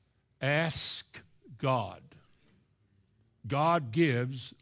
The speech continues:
liberally, freely, without charge. What's that? Grace.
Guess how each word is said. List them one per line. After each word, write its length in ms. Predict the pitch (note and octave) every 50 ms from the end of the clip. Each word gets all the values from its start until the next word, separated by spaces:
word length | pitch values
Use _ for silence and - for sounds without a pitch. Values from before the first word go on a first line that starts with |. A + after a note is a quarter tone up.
| _ _ _ -
liberally, 920 | B2 B2+ C#3+ D#3 E3 D3+ G#2 A#2 A#2 G#2+ G2+ G2+ F#2+ F#2 F#2+ G#2+ G#2 - - - _ _ _ _ _ _ _ _ _ _ _ _ _ _ _ _ _ _ _ _ _ _
freely, 680 | - - - F3 F#3 F3+ F3 C#3+ A2 F#2 D#2 C#2 - - _ _ _ _ _ _ _ _ _ _ _ _ _ _ _ _ -
without 420 | C#3 D#3+ D#3 E3 E3+ E3 C#3+ -
charge. 440 | - - F3+ E3+ D#3 B2+ A2+ G#2+ -
What's 240 | F3 - - - -
that? 420 | F3+ E3 C#3+ F2+ - - - - _ _ _ _ _ _ _ _ _ _ _ _ _ _ _ _ _ _ _ _
Grace. 540 | _ _ _ _ _ _ - - - - -